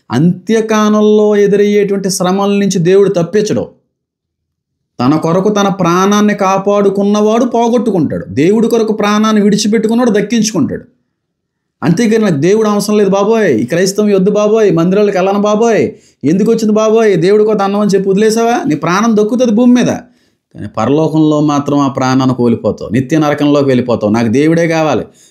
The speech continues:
నువ్వు ఎన్ని శ్రమలు పెట్టినా, మమ్మల్ని చంపేసినా, మమ్మల్ని బయటికి లాగేసినా, మమ్మల్ని ఎన్ని చిత్రవాదలు పెట్టినా, ఎలాంటి రూల్స్ మీరు పాస్ చేసినా, క్రైస్తవ్యానికి ఎంత భయంకరమైనటువంటి గొడ్డు కాలం ఎదురైనప్పటికీ కూడా, నేను పట్టుకున్న క్రీస్తును మాత్రం వదిలిపెట్టనని చెప్పి నిలవబడగలిగేవా,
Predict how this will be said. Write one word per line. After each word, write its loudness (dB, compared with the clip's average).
నువ్వు 2
ఎన్ని 2
శ్రమలు 0
పెట్టినా, 0
మమ్మల్ని 0
చంపేసినా, 0
మమ్మల్ని 2
బయటికి 0
లాగేసినా, 0
మమ్మల్ని 0
ఎన్ని 0
చిత్రవాదలు -2
పెట్టినా, -2
ఎలాంటి 2
రూల్స్ 2
మీరు 2
పాస్ -2
చేసినా, -2
క్రైస్తవ్యానికి 0
ఎంత -2
భయంకరమైనటువంటి 2
గొడ్డు 2
కాలం 0
ఎదురైనప్పటికీ 0
కూడా, 0
నేను 2
పట్టుకున్న -2
క్రీస్తును -2
మాత్రం 0
వదిలిపెట్టనని 0
చెప్పి -2
నిలవబడగలిగేవా, 0